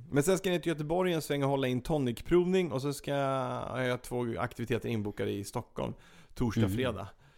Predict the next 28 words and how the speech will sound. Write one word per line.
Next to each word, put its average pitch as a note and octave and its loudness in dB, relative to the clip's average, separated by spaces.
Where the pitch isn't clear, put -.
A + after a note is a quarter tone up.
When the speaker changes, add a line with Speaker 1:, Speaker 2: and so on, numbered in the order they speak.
Speaker 2:
Mm. G#2 2
Speaker 1:
Eh, - -2
också - -2
med A#2 0
tonicen. A2+ -2
Ehm, G#2 0
så B2 -4
då C3 2
blir C#3+ 2
det C3 2
liksom A#2+ -2
lite A2 -4
hetsigt. G#2+ -8
Och - -4
sen C#3+ 0
pang D3 0
så C#3 0
är C3+ 2
det B2+ 2
ju A2+ 6
helg C3+ 2
igen. G2 -2
Speaker 2:
Mm. A2+ 6
Speaker 1:
Ja, G#2 -4
herregud. F#2 -6
Men B2 6
Speaker 2:
Wow. D#2+ -2
Speaker 1:
b-, B2+ -10